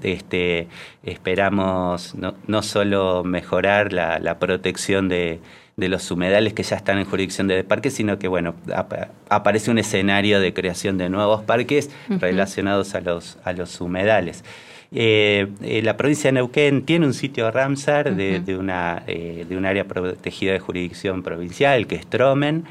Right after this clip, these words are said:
Speaker 2: Claro, sí,
Speaker 1: Este,
Speaker 2: sí.
Speaker 1: así que para ellos también un saludo, porque, eh, eh, hay humedales bajo jurisdicción de provincia. El Tromen es un muy lindo parque, también un buen
Speaker 2: Ujú.
Speaker 1: estado de conservación.
Speaker 2: Sí.
Speaker 1: Este, así que, eh, el,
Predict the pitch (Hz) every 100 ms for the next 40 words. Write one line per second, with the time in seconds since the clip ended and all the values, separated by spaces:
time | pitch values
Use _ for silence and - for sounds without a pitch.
0 | - 180 175 156 160 - - 92 87 85
1 | 95 82 85 82 87 - - 82 85 98
2 | 101 95 85 82 - 87 98 113 107 -
3 | 85 - 87 82 - - - - 92 87
4 | 82 85 80 - 87 82 87 90 90 87
5 | 87 98 101 95 87 87 85 - 82 92
6 | 87 - 92 90 87 - 90 107 139 139
7 | 139 123 110 92 82 - 92 95 82 85
8 | - 85 85 90 87 90 85 82 98 110
9 | 101 82 85 87 92 87 92 87 92 95
10 | 92 90 - 92 101 - 139 147 - -
11 | - 185 165 156 117 95 - 98 98 -
12 | 113 113 107 101 101 104 104 95 92 87
13 | 87